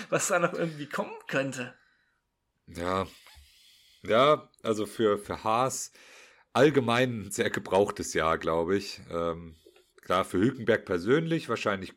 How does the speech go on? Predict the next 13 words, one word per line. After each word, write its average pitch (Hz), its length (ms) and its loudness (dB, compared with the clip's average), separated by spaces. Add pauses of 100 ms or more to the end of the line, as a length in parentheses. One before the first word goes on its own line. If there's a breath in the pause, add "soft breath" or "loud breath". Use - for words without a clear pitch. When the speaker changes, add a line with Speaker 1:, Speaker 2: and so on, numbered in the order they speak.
Speaker 2:
cool. 196 340 2
Er 110 240 -6
hat's 107 200 -6
wieder 101 160 4
die 98 80 -4
Formel 90 260 -2
eins 104 240 -4
geschafft 131 400 -4
und 98 100 -12
hat 104 140 -6
sich - 260 -12
auch 87 320 -2 (400)
direkt 104 480 0